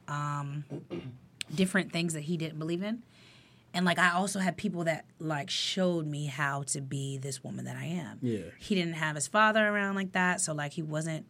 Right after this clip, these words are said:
Speaker 1: man, not man enough, but yes, he wasn't. Like, I just, I can't put you together.
Speaker 2: Was he not man enough, or just a man who just didn't know how to deal with his emotions? There's a
Speaker 1: No,
Speaker 2: difference.
Speaker 1: no, no. He didn't know how to pay bills. He didn't know how to manage his money. He didn't know, like, I,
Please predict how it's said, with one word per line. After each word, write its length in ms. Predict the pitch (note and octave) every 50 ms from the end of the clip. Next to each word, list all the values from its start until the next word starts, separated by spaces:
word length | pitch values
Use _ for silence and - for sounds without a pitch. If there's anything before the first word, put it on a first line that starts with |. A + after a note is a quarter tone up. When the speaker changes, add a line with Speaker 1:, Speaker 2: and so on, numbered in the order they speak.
| -
Speaker 1:
man, 400 | C#3+ C#3+ C#3+ D3+ E3 F3+ F#3+ F#3+ -
not 200 | F#3 G#3+ B3 B3
man 300 | G3 C#3+ C3+ D3+ F#3 G3
enough, 260 | F#3+ D#3+ D#3 D#3 D#3 - -
but 140 | D#3+ D3+ - - _ - E3
yes, 380 | D#3+ G#3 B3+ A#3 - - -
he 140 | - - A3+
wasn't. 420 | F#3 D#3+ G#3 A#3 G3+ D3+ - - D3
Like, 180 | D3+ D3+ C#3
I 100 | C#3 E3
just, 340 | F3 F3+ F3+ F3+ - - - - - - - - - - - - - - - - _ - - -
I 80 | F3
can't 360 | F#3 - - B3+ B3+ A3+ - -
put 160 | A#3+ A#3 F3+
you 80 | G#3
together. 260 | F3+ E3+ F3 F3+ E3+ E3
Speaker 2:
Was 140 | F3+ F3 C3
he 60 | G#3
not 240 | F#3 F3+ C#3+ A#2+ A#2
man 280 | A2+ A#2 C3 D3 D3+
enough, 300 | D3+ C#3+ C#3+ C#3 C3 B2+
or 40 | A#2+
just 200 | G#2 A#2 A2 G#2+
a 100 | - -
man 300 | G#2+ G#2+ A2+ B2 B2 A2+
who 80 | A2+ A2
just 220 | A2 A2+ G2+ -
didn't 160 | A2 G#2+ G#2+
know 80 | G#2+ G#2
how 100 | G#2 G#2+
to 80 | G2 F2+
deal 300 | E2+ F2 G#2 G#2+ G#2+ G2+
with 100 | G2 F#2+
his 160 | F#2 F2 F#2
emotions? 480 | F2+ F2+ F2 D#2+ - - - - - -
There's 180 | F#3+ C4 G3
a 80 | F#3+ F#3
Speaker 1:
No, 120 | G3 G3+
Speaker 2:
difference. 220 | G3 F3+ E3+ D#3+ D3+
Speaker 1:
no, 60 | C#3+
no. 40 | C#3 C#3
He 260 | D3 F#3 A3+ D4 D#4+
didn't 180 | D4+ C#4 A3 F#3
know 60 | E3 D#3+
how 80 | C#3+
to 60 | C#3+ C3
pay 180 | - C#3+ C3
bills. 580 | C3 C3 D#3+ F#3 G3+ G#3 G#3 G#3 G3+ G3+ F#3+ -
He 80 | A3
didn't 120 | G3+ F3 D#3+
know 40 | D3+
how 80 | D#3 C#3+
to 60 | C3+
manage 240 | C3+ C3+ C3 C3 C3
his 120 | D3 C#3 C#3
money. 520 | C#3+ D3+ E3 F3 F3 F3 F3 F3 F3 F3
He 220 | E3+ - - F#3+ F#3
didn't 340 | E3+ E3 D#3+ D#3 D#3 D3
know, 220 | D3 C#3+ C#3 C#3 -
like, 160 | D3+ D3 C#3
I, 200 | C#3+ D#3 F3+ F#3